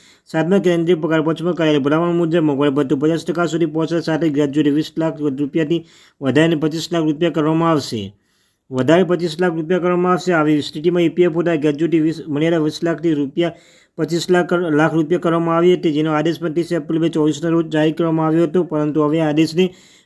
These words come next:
મોકૂફ રાખવામાં આવ્યો હતો. ઈ પી એફ ઓએ સાત પાંચ ચોવીસના રોજ એક નવો આદેશ જારી કર્યો છે. ગ્રેજ્યુએટી મર્યાદા વધારીને પચીસ લાખ રૂપિયા કરવાનો આદેશ મોકૂફ કર-, મોકૂફ રાખવામાં આવ્યો છે. હવે આનો નવો આદેશ અનુસાર આગામી આદેશ સુધી ગ્રેજ્યુએટી મર્યાદા વીસ લાખ રૂપિયાનો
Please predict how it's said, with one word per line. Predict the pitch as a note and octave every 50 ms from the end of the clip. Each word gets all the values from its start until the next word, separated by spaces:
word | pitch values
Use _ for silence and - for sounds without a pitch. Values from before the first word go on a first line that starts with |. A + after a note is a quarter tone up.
| _ -
મોકૂફ | D3+ D3+ D3 D3+ F3+ F3 D#3+
રાખવામાં | F3 E3+ D#3 D3 D#3 D#3+ D#3+ D#3 D3+
આવ્યો | C#3+ C#3 C3+ C3
હતો. | A#2+ - A2+ G#2+ G2+ G2 G2+ _ _ _ _ _ _ _ _ _ -
ઈ | D3 D#3
પી | D3+ D#3 F#3 F#3+
એફ | F#3+ F#3 D3 E3
ઓએ | F#3 F#3+ F3+
સાત | F3+ - E3 E3 D#3+ - -
પાંચ | E3 D#3+ E3 D3+
ચોવીસના | E3 D#3 D3+ E3 D#3+ - - F#3 F3
રોજ | E3+ E3+ D#3+
એક | D#3 D3+
નવો | D3 C#3+ D3+
આદેશ | D#3+ E3 E3+ F3 F3 D3+
જારી | E3 E3 D#3 E3+
કર્યો | D#3+ E3 F3+ E3+ F3 F3
છે. | E3 - E3+
ગ્રેજ્યુએટી | C#3+ C#3 C#3+ C#3+ C3+ D3 D3 D#3+
મર્યાદા | D3+ D3 D3+ D3+ C#3+ D#3 D3+
વધારીને | C#3 B2+ C#3+ D3+ D3 C#3
પચીસ | D#3 C#3+ E3 D#3+ D3+ -
લાખ | E3+ E3+ E3+
રૂપિયા | E3 D#3 D3 D#3 F3+ E3
કરવાનો | D3+ E3+ D#3+ D#3+ D#3
આદેશ | D#3 D3+ D#3+ D3+ -
મોકૂફ | D#3 D3 C#3 C#3 D3+ D3
કર-, | E3+ E3+ F3 -
મોકૂફ | D#3 C#3+ B2+ - E3+ D#3 D3+
રાખવામાં | E3 D#3+ D3 D#3+ D#3+ E3 E3
આવ્યો | E3+ E3+ E3
છે. | D#3 F3 F#3 F3+ F3+ _ _ _ _ _ _ _ _ _ -
હવે | D3+ D3+ E3+ F#3 F3+
આનો | F3 F3 F3+ F#3
નવો | E3 D#3+ D#3+ E3+
આદેશ | E3+ E3+ E3+ F3+ D#3+ C#3+
અનુસાર | F3 F3+ E3 D3+ E3 F3 D#3 - F#3 D#3+ C3+
આગામી | C3+ C#3 C#3 C3+ D3 E3+ F3 F3+ F#3 F#3
આદેશ | F3 D#3+ D3+ E3 D#3
સુધી | - D#3+ D#3+ D#3 E3 E3+ D#3
ગ્રેજ્યુએટી | C3 B2 C#3 D3 D3 D3+ E3 D3+ F3
મર્યાદા | D#3 D#3 D#3 D#3+ D#3 D#3
વીસ | D3+ E3 D#3+ D#3+ D#3
લાખ | D#3 D#3 D3
રૂપિયાનો | C#3+ D3+ C3+ D3 E3+ E3+ F#3 G3 F#3+